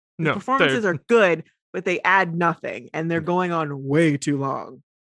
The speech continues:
Speaker 2: But whatever.
Speaker 1: Yeah. So we cut over to Pops where, uh, we have a meeting between Veronica, Tabitha, and Alexandra. And Tabitha just lays it out. "I believe that America's ready for a new start. And I believe that the face of that new start should be Pop's Chocolate Shop.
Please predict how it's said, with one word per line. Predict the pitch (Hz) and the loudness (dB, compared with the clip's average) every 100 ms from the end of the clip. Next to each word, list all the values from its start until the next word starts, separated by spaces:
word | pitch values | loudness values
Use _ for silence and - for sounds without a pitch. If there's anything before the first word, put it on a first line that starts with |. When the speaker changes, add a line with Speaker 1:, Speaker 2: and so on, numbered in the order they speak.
| - | -8
Speaker 2:
But | 180 | -4
whatever. | 139 107 95 101 - _ _ | -4 -6 -10 -18 -20 _ _
Speaker 1:
Yeah. | 139 - _ _ - | -14 -14 _ _ -8
So | 392 | -6
we | |
cut | 403 294 | -2 0
over | 254 | 0
to | 277 | -2
Pops | - 175 165 - - | -2 0 0 -4 -8
where, | 175 160 165 - - | -4 -2 -4 -6 -8
uh, | 156 151 | -4 -4
we | 170 | -4
have | 180 156 | -4 -4
a | |
meeting | 165 220 226 | -2 0 0
between | 185 170 147 | -4 -8 -10
Veronica, | 143 143 147 147 139 | -6 -4 -4 -8 -10
Tabitha, | - 143 143 160 | -8 -10 -10 -10
and | 156 | -10
Alexandra. | 139 151 - 156 156 185 339 - _ - | -12 -12 -12 -12 -6 -4 -4 -8 _ -8
And | 196 196 196 202 202 208 - - _ _ _ | -4 -2 -2 -2 -4 -6 -12 -16 _ _ _
Tabitha | - 226 202 254 - 294 294 320 330 | -4 0 2 0 -2 -2 0 -2 -6
just | 285 240 | -12 -6
lays | 208 262 | -6 -4
it | 359 | -2
out. | 359 180 - | -2 -4 -6
"I | 151 156 _ _ - | -6 -6 _ _ -10
believe | 156 165 180 180 | -6 -6 -6 -6
that | 165 | -8
America's | 170 170 175 208 | -6 -8 -8 -6
ready | 190 202 | -4 -4
for | - 208 | -4 -4
a | |
new | 202 226 | -4 -6
start. | - 156 120 - _ 156 | -6 -6 -6 -10 _ -10
And | |
I | 156 | -10
believe | 156 156 151 | -8 -8 -10
that | |
the | - | -10
face | 180 202 | -8 -6
of | - | -4
that | 214 | -4
new | 202 190 | -2 -4
start | - 185 185 - _ _ | -4 -4 -4 -6 _ _
should | - 196 | -14 -10
be | 165 | -8
Pop's | - - 196 - | -8 -8 -8 -8
Chocolate | - - - - | -8 -8 -10 -16
Shop. | - - | -12 -12